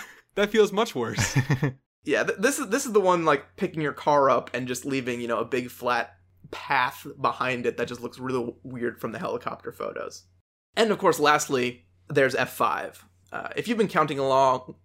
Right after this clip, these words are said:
Speaker 3: and, uh, adding up all those percentages of how often all these tornadoes occur, uh, you notice I already hit a hundred percent, um, which makes sense because F five tornadoes make up only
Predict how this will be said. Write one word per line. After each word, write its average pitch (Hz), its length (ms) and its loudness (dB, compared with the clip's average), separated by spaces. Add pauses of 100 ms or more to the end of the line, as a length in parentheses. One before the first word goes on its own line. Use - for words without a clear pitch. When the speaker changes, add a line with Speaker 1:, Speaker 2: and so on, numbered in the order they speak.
(140)
Speaker 3:
and, 120 180 -4
uh, 120 160 -4
adding 147 220 2
up 127 120 -4
all 147 80 4
those 135 100 2
percentages 170 580 2
of 127 160 -2
how 139 180 0
often 131 260 0
all 123 120 -4
these 131 160 -6
tornadoes 127 440 -6
occur, 160 460 2 (400)
uh, 131 300 4
you 165 100 -2
notice 180 160 4
I 165 80 4
already 147 160 6
hit 147 140 2
a 127 40 2
hundred 139 280 -2
percent, - 380 -4 (260)
um, 123 260 -6
which - 140 -12
makes 269 160 0
sense 226 240 0
because 139 340 -4
F 151 140 2
five 151 260 2
tornadoes 131 540 -2 (260)
make 180 180 -2
up - 160 0
only 143 360 -4